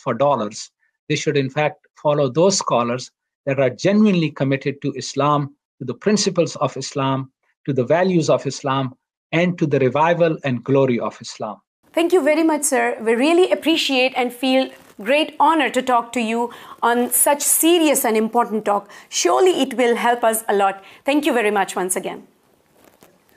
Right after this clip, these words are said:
Speaker 1: It's my great pleasure. Thank you for the opportunity.
Speaker 2: Respected viewers,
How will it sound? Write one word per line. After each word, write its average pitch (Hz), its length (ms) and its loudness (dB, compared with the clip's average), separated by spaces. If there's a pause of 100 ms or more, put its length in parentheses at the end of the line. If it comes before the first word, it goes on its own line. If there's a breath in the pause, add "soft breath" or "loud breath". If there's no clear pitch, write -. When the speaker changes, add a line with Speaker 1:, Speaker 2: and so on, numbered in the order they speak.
(220)
Speaker 1:
It's 135 140 -10
my 147 120 2
great 135 320 -2
pleasure. 131 380 0
Thank 143 240 -2
you 147 80 -2
for 131 160 -2
the 123 140 -2
opportunity. 113 680 -4 (760)
Speaker 2:
Respected 302 460 -2
viewers, 214 500 -2